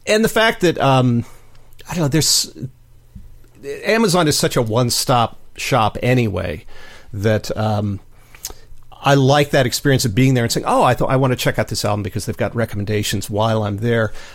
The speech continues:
Um, they also offer a lot of free stuff, or really cheap stuff that Apple doesn't highlight at all. So if you go to the iTunes store, you may see a few, see a few free tracks here and there. But if you go to Amazon and if you go to their, um, M P three store,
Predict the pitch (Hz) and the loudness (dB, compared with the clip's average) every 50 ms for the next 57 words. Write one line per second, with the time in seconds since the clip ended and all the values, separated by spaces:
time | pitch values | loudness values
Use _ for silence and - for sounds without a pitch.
0 | - - 135 151 151 127 143 175 185 196 226 247 - - 269 147 120 156 175 170 | -4 0 2 2 2 2 2 2 4 4 2 2 2 0 2 4 4 2 2 2
1 | - 147 135 120 117 123 170 208 156 - - - - 117 139 175 - - - - | 2 2 2 4 4 4 4 2 0 -2 -4 -6 -4 -2 -2 -2 -2 -4 -4 -4
2 | 87 - - 120 120 123 117 113 151 233 262 285 277 165 123 110 95 - - - | -6 -4 -4 -4 -4 -4 -4 -2 0 2 2 4 4 2 2 0 -2 -4 0 0
3 | 143 151 - - - - - - - - - 127 120 - 143 156 175 - - 147 | 0 0 0 -4 -4 -4 -4 -4 -4 -2 0 0 2 2 2 2 2 2 2 0
4 | 117 - - - - - 104 - 123 87 - 110 101 110 113 104 92 95 92 98 | 0 0 0 0 2 2 2 0 -2 -4 -4 -2 -2 0 -2 -2 -2 -4 -6 -6
5 | 98 104 110 110 98 - - - 131 117 - 151 151 165 160 143 135 131 139 135 | -6 -4 -2 -2 -4 -4 -4 -2 -2 -2 -2 0 0 2 4 4 4 4 4 2
6 | - - 127 110 - - - 123 113 120 139 147 170 170 160 - - 151 131 117 | 2 0 -2 -2 -2 -2 -2 0 0 2 2 2 4 2 2 2 2 2 2 2
7 | - - - 120 107 - - - - - - - - - - - 131 120 107 - | -2 -4 -8 -8 -8 -8 -12 -20 -20 -20 -20 -20 -12 -8 -6 -2 -2 -2 -2 -4
8 | 113 107 - - - - - - 113 110 101 - - 107 98 101 95 - - 120 | -6 -6 -6 -8 -14 -12 -8 -6 -4 -4 -4 -4 -2 -2 -2 -2 -2 -4 -4 -4
9 | 107 98 95 92 107 117 117 107 95 - - - - - - - - - - - | -2 -2 -2 -4 -4 -4 -4 -4 -4 -6 -8 -12 -12 -14 -12 -12 -8 -6 -4 2
10 | - 143 214 233 160 107 131 151 170 180 143 - 131 117 113 113 110 98 107 110 | 4 4 6 6 4 4 4 4 4 4 2 2 2 2 0 0 -2 -4 -4 -2
11 | 120 135 131 131 113 117 110 110 107 104 101 101 98 - - 131 139 127 - 107 | 0 2 2 2 2 2 0 0 0 0 -2 -4 -6 -2 0 0 0 0 0 -4
12 | - - - 123 147 160 - - - 120 101 95 101 | -4 -4 -2 0 0 0 0 0 -2 -2 -2 -2 -4